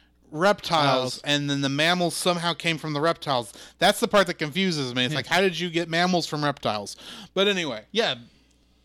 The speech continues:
Speaker 2: E-, either way, like, evolution to me, I, I don't, I don't,
Speaker 1: I don't understand
Speaker 2: I,
Speaker 1: it. I
Speaker 2: I
Speaker 1: don't believe in it.
Speaker 2: Yeah,
Speaker 1: I'm,
Speaker 2: same here.
Speaker 1: I'm a creationist.
Speaker 2: Yeah, exactly.
Speaker 1: So
Speaker 2: So, be like, that,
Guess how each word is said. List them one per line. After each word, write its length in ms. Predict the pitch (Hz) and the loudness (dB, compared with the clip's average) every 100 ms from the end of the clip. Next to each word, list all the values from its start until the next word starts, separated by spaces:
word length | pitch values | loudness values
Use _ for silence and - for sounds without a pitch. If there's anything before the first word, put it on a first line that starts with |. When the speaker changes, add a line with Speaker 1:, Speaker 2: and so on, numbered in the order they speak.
| _ _ - | _ _ -2
Speaker 2:
E-, 160 | 277 269 | -2 0
either 200 | 311 269 | 0 2
way, 260 | 196 143 | 0 0
like, 260 | 147 170 170 | -2 -2 0
evolution 560 | 226 254 220 220 - 180 | 0 2 2 2 -2 -4
to 100 | 190 | -4
me, 200 | 165 165 - | -4 -4 0
I, 100 | 165 | 2
I 20 | |
don't, 100 | 170 | 2
I 80 | 151 | 0
don't, 160 | 156 - - | 0 -2 0
Speaker 1:
I 200 | 147 185 | 4 6
don't 180 | 202 | 6
understand 460 | 180 165 - 160 156 | 4 2 2 4 4
Speaker 2:
I, 40 | |
Speaker 1:
it. 60 | 175 | 6
I 80 | 151 | 6
Speaker 2:
I 40 | 151 | 6
Speaker 1:
don't 200 | 160 143 | 4 2
believe 320 | 147 151 127 | 2 2 2
in 140 | 113 | 0
it. 100 | 113 113 | -2 0
Speaker 2:
Yeah, 80 | 127 | 2
Speaker 1:
I'm, 180 | 139 143 | 2 0
Speaker 2:
same 240 | 127 208 | 0 2
here. 200 | 175 123 - - - | 2 -2 -6 -16 -4
Speaker 1:
I'm 180 | 151 | -2
a 40 | 160 | -2
creationist. 840 | - 151 147 131 120 98 - - | -2 2 2 0 -6 -10 -10 -6
Speaker 2:
Yeah, 160 | 220 196 | -2 0
exactly. 440 | 135 147 175 110 92 - | 0 0 0 -2 -18 -14
Speaker 1:
So 200 | - 139 131 | -4 0 2
Speaker 2:
So, 280 | 180 175 - - - | 2 0 -4 -20 -6
be 140 | 196 | 0
like, 240 | 220 196 175 | 2 0 -2
that, 320 | 170 240 262 | -2 0 0